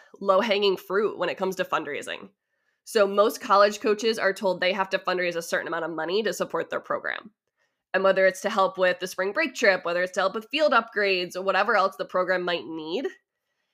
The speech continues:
And many coaches keep a camp contact database separate from their top recruits database for this specific reason. Because if they can make, you know, ten thousand dollars across the year hosting camps and clinics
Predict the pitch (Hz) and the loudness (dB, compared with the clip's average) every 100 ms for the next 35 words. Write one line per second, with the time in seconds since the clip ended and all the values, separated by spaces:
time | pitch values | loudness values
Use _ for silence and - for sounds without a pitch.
0 | - 220 214 214 277 262 220 214 202 196 | -4 -2 2 2 0 0 -2 0 -4 -4
1 | 220 196 - 180 - 202 196 - 180 190 | -8 -8 -6 -10 0 0 0 0 -2 2
2 | 190 185 180 175 170 165 170 - 185 - | 0 0 -4 -4 -2 -4 -4 -4 -2 2
3 | 190 - 180 165 165 160 165 156 - 165 | 0 0 -2 -2 -2 -4 -4 -8 -12 -12
4 | 175 190 214 226 285 - 196 175 - 180 | -6 -2 2 4 2 0 -4 -4 -6 -10
5 | 185 156 156 165 131 104 117 202 _ _ | -8 -10 -10 -12 -10 -10 -10 -14 _ _
6 | _ - 202 196 190 208 220 196 190 185 | _ -8 -4 -2 2 2 2 0 2 0
7 | - - 196 180 170 - 214 220 196 190 | -4 -4 -2 0 -2 0 0 4 4 4
8 | 180 196 214 190 180 170 180 - - 180 | 4 8 8 4 0 0 0 0 -6 -4
9 | 185 170 165 175 _ _ _ _ 262 214 | 0 0 0 -4 _ _ _ _ -2 0
10 | 214 185 202 180 - 175 - 339 240 214 | 0 -2 0 -2 -2 -8 -2 2 2 0
11 | - - - | -6 -10 -10